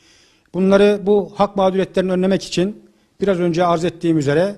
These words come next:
bütün yolları deneyeceğiz. Nedir? İşte gerekirse eylemlerle, gerekirse işte kamuoyuna sesimizi duyurarak, kemese-, ki-, gerekirse siyasetten ki siyaset alakasız değil.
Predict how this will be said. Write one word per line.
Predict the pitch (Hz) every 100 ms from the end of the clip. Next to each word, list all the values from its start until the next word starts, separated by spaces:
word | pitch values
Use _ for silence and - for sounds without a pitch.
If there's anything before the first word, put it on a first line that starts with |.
| - _ _
bütün | 165 220
yolları | 170 147 165
deneyeceğiz. | 160 143 123 113
Nedir? | 147 156 147
İşte | - 151 165 165 _ _ _ 175
gerekirse | 175 160 139 175
eylemlerle, | 147 139 143 143 120 131
gerekirse | 165 165 160 - 156
işte | 151 -
kamuoyuna | - 147 147 147
sesimizi | 143 143 151 139
duyurarak, | 135 147 131 135
kemese-, | 160 156 156 143
ki-, | - 139
gerekirse | 131 151 151 147 156
siyasetten | - 143 131 147 175
ki | 160
siyaset | - 147 139 139 -
alakasız | 147 139 131 135 - 127
değil. | 113 135